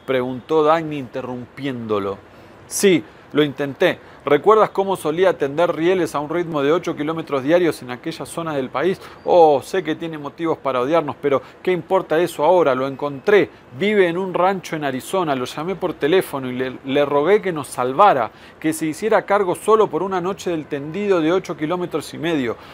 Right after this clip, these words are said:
Ocho kilómetros y medio son lo que nos están deteniendo, Dagny, y él es el mejor constructor de vías férreas que existe.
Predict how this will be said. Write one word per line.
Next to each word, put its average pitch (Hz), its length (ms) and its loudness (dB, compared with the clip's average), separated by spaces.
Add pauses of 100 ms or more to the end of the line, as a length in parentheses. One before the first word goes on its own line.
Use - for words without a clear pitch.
(180)
Ocho 202 380 6
kilómetros 170 580 -4
y 143 60 -12
medio 185 300 0
son 202 360 -2
lo 180 140 0
que 151 80 -8
nos 143 200 -8
están 196 380 -2
deteniendo, 165 640 -2
Dagny, 151 360 2
y 151 240 0
él 202 100 4
es - 120 -2
el 156 100 -4
mejor 180 320 -2
constructor 175 600 -4
de 156 140 2
vías 190 180 2
férreas 190 400 0
que 131 120 -10
existe. - 540 -8